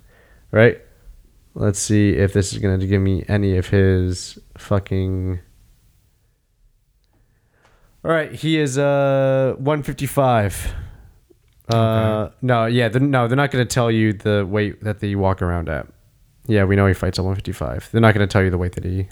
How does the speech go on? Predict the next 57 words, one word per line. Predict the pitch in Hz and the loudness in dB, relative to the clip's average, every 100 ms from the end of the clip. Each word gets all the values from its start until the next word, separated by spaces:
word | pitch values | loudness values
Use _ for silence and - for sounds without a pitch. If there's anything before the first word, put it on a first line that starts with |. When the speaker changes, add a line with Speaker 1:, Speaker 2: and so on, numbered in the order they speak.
| - | -6
Speaker 1:
uh, | - - | -4 -2
walks | - - - | -2 -4 -4
around | 76 - | -4 -4
at. | - | -6
Speaker 2:
Mm. | - 104 92 87 - - _ _ _ _ - | -4 -4 -4 -6 -12 -20 _ _ _ _ -8
Speaker 1:
Um, | 104 98 92 92 92 92 _ _ _ _ _ _ _ _ _ _ - | -6 -4 -4 -4 -8 -12 _ _ _ _ _ _ _ _ _ _ 0
but | 120 | 2
yeah, | 95 - | 2 -2
but | 110 - | -6 0
Holloway | 139 165 131 104 | 2 4 4 2
openly | 104 120 110 104 95 | 2 0 0 -2 0
said | 135 123 95 | 2 2 2
he | 95 98 | -4 -4
weighs, | 98 101 | -2 -2
like, | 95 101 | -2 -2
one | 92 | 0
seventy. | 120 110 85 | 4 4 2
That's | 87 - | 0 2
why | 95 | 0
he | 95 | 2
knows | 90 92 | 2 2
he | 95 | 0
can | 95 90 | -4 -2
make | 90 - - - - - _ | -2 -4 -12 -20 -20 -20 _
the | 92 | -2
higher | 90 87 | 0 2
weight | 98 104 | 2 0
classes. | 65 - - 107 | -4 -6 -4 -2
Speaker 2:
Mm-hmm. | 92 90 87 _ _ _ _ _ _ _ - | -2 -4 -8 _ _ _ _ _ _ _ -2
Speaker 1:
'Cause | 101 | 2
that's | 107 - | 2 2
him | 101 113 | 0 2
not | 101 98 | 2 2
even, | 95 90 82 | 0 -2 -6
like, | 69 - _ | -10 -14 _
trying | - - 104 95 90 | -6 0 2 2 -2
to | |
train | - 87 85 80 92 - | -4 -4 -4 -4 -8 -4
and | 120 | 2
Speaker 2:
Yeah. | 104 90 | 4 4
Speaker 1:
get, | 87 | 2
and | 98 | 2
get | 90 | 0
into | 90 - | 0 -4
shape. | 92 85 - - | -6 -6 -10 -8
And | 101 | -4
he's | 95 92 | -2 -2
just | 98 - | -4 -4
saying, | 90 85 | -4 -4
like, | 92 | -4
"Yeah, | - 107 | 4 6
man, | 110 98 104 | 6 4 2
I | 101 | 0
can | 101 | 0
totally | 98 95 87 | 0 0 0
make | 92 - | -6 -10
it." | 67 | -14